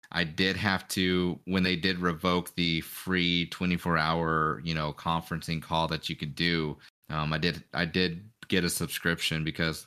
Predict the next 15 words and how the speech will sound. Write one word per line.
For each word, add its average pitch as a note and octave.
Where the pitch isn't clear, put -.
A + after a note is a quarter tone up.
eh, B2+
it's -
Google G2
and, F2
you F#2+
know, E2
it's F#2
been G2
working E2+
pretty E2
good. D#2+
So D#2+
if D#2
it D#2+
ain't, E2